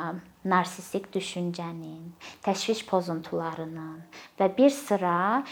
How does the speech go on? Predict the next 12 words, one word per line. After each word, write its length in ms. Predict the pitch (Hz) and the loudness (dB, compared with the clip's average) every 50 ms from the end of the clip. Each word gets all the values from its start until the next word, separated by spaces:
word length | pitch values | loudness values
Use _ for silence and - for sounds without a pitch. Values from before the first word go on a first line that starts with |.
| - - | -12 -8
gözə 340 | - - 202 202 196 208 208 | 0 2 2 4 6 6 4
görünməyən 640 | 208 208 190 180 180 185 185 180 180 175 175 175 175 | 6 6 4 4 4 2 0 0 0 0 0 0 0
mental 400 | 180 175 175 175 175 185 180 175 | 0 0 -2 0 0 -2 -2 -2
sağlamlıqların 1120 | - - 175 175 175 175 170 165 170 170 170 - - 175 170 170 170 175 175 180 196 226 | -2 -4 -4 -4 -4 -6 -8 -8 -8 -8 -10 -10 -8 -8 -8 -6 -6 -6 -6 -6 -6 -6
idarə 400 | - 202 190 196 175 175 175 185 | -6 -4 -4 -4 -4 -2 -2 -4
olunmasında 1040 | - 185 175 170 175 170 175 175 170 - - 160 160 165 165 175 180 190 214 247 - | -4 -4 -6 -6 -6 -8 -8 -10 -10 -12 -10 -10 -8 -8 -6 -4 -2 0 0 0 0
emosional, 1040 | - 202 185 185 175 175 - - 180 175 175 170 185 185 185 190 208 233 269 269 269 - - - - - - | -2 -4 -4 -4 -6 -8 -8 -8 -6 -6 -4 -4 -4 -4 -4 -2 0 0 0 -2 -4 -10 -16 -16 -16 -18 -12
ə, 180 | - 202 185 175 170 170 170 | -8 -6 -4 -2 -2 -2 -4
intellekt, 880 | - 190 180 175 175 - 180 175 175 185 196 214 240 277 277 - - - - | -4 -4 -6 -6 -6 -6 -6 -4 -2 -2 -2 -2 -2 -2 -4 -8 -14 -20 -14
ə, 160 | - 180 175 185 185 180 180 180 180 180 175 180 180 185 175 - - - _ _ _ _ _ - - | -10 -8 -6 -6 -6 -6 -6 -8 -8 -8 -8 -8 -8 -10 -12 -16 -20 -20 _ _ _ _ _ -16 -8
mü-, 280 | - 196 190 180 170 - | -6 -4 -4 -4 -6 -4
mütləqdir 680 | - - 175 - - - 180 175 180 - - - 180 | -4 -4 -4 -4 -6 -6 -6 -6 -6 -10 -16 -20 -20